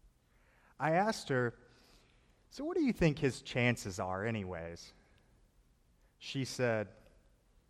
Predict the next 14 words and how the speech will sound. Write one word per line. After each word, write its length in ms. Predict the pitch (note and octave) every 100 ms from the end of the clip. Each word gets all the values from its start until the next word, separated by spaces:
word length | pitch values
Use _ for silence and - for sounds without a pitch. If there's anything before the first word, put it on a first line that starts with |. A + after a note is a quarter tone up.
| -
"Not 280 | D#3+ B2 G2+
good. 260 | G#2 E2 - - _ _ _ _ _ _
He 80 | G3
has 180 | E3+ C3
less 220 | C#3 B2
than 120 | C3
a 40 |
one 240 | B2 A#2+ A#2
percent 360 | B2 - A2
chance 300 | G2+ A2+ F#2+
of 80 | -
winning." 380 | F#2 F#2+ E2+ F2+ - - _ _ _ _ _ _ _ _ _ _ _ _ _ _ _ _ _ _ _ -
"Well, 80 | F#3
then 300 | D#3+ D3